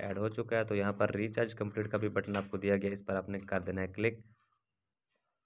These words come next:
तो इसके बाद फ्रेंड्स, हमारा जो है इस वेबसाइट में जो है वो बैलेंस तकरीबन ऐड हो चुका है। तो विड्रॉ हम बाद में करते हैं। यहाँ पर शेयर का बटन में आपको दिया गया, इस पर आपने क्लिक करना है। तो यहाँ से आपने क्या करना है, लिंक कॉपी करना है।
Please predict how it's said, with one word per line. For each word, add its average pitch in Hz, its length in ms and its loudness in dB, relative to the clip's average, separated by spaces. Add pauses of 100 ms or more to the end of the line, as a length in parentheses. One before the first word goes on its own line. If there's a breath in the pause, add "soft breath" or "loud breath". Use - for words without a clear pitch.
(100)
तो 110 220 6
इसके 131 200 0
बाद 135 240 10
फ्रेंड्स, 131 200 2
हमारा 123 220 6
जो 120 100 4
है 117 80 6
इस 117 120 -2
वेबसाइट 110 340 0
में 110 140 -2
जो 107 80 0
है 107 100 2
वो 107 100 0
बैलेंस 104 280 0
तकरीबन 104 240 -6
ऐड 101 160 2
हो 107 80 2
चुका 110 180 2
है। 107 60 4
तो 104 120 0
विड्रॉ 101 260 2
हम 104 60 0
बाद 107 120 4
में 107 140 0
करते 107 180 -2
हैं। - 20 -2
यहाँ 104 120 -2
पर 104 120 -2
शेयर 110 240 -4
का 110 140 -8
बटन 113 120 -2
में 113 80 -2
आपको 110 200 -6
दिया 104 160 0
गया, 104 100 0
इस 101 80 -4
पर 104 140 -4
आपने 104 180 -4
क्लिक 110 260 -4
करना 110 180 -2
है। 107 60 -6
तो 104 60 -2
यहाँ 101 160 0
से 101 140 -2
आपने 101 220 -4
क्या 98 120 -4
करना 104 220 -2
है, 101 60 2
लिंक 104 240 0
कॉपी 117 200 2
करना 117 260 -2
है। 113 140 -8